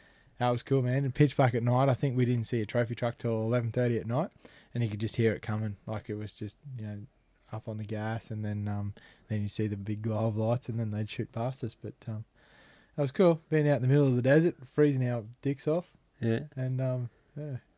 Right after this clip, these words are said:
Speaker 1: was good fun.
Speaker 2: Well, you, you, you said you're wearing compressions underneath?
Speaker 1: Yeah, yeah, I ha-, I had the
Speaker 2: <laughs>
Speaker 1: overexertion compression gear underneath, and I don't think it, uh, it definitely doesn't have the same effect as thermals. <laughs>
Speaker 2: Yeah. I think it's more of a summer, uh, Australian
Speaker 1: <laughs> Yeah.
Speaker 2: summer compression,
Speaker 1: I think it
Speaker 2: or
Speaker 1: was actually keeping me cooler.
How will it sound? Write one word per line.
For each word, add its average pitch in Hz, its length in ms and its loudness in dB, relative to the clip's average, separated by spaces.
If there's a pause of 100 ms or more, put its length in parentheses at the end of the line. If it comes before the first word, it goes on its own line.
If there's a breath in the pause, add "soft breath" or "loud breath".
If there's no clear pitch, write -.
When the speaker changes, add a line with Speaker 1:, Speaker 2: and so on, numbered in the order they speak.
(120)
Speaker 1:
was 135 80 -6
good 127 180 -10
fun. 151 220 -6 (320)
Speaker 2:
Well, 127 100 6
you, 127 240 8
you, 127 300 6
you 123 240 4
said 117 220 4
you're 117 100 4
wearing 113 220 4
compressions 113 720 -2
underneath? 120 400 -2 (200 soft breath)
Speaker 1:
Yeah, 160 200 8
yeah, 160 260 10
I 131 100 8
ha-, 143 180 8
I 139 100 6
had 151 140 8
the 135 100 6
Speaker 2:
<laughs> - 20 8
Speaker 1:
overexertion 135 640 4
compression 131 340 0
gear 135 140 4
underneath, 135 460 2 (340 soft breath)
and 135 160 0
I 135 80 4
don't 185 260 8
think 214 220 4
it, 180 240 4
uh, 170 200 6
it 139 40 0
definitely 190 340 8
doesn't 160 200 4
have 143 120 2
the 127 60 -2
same 139 260 0
effect 131 300 -2
as 123 160 -4
thermals. 123 580 -2
<laughs> 175 80 6
Speaker 2:
Yeah. 120 340 8 (260 loud breath)
I 151 80 12
think 170 160 12
it's 165 100 8
more 170 160 8
of 147 60 8
a 131 60 6
summer, 127 440 8
uh, 120 340 12
Australian 123 520 8
Speaker 1:
<laughs> - 40 6
Yeah. 269 100 12
Speaker 2:
summer 127 200 12
compression, 131 380 10
Speaker 1:
I 147 80 12
think 190 100 12
it 214 60 12
Speaker 2:
or - 20 12
Speaker 1:
was 165 100 10
actually 160 260 8
keeping 131 280 4
me 120 140 2
cooler. 131 480 4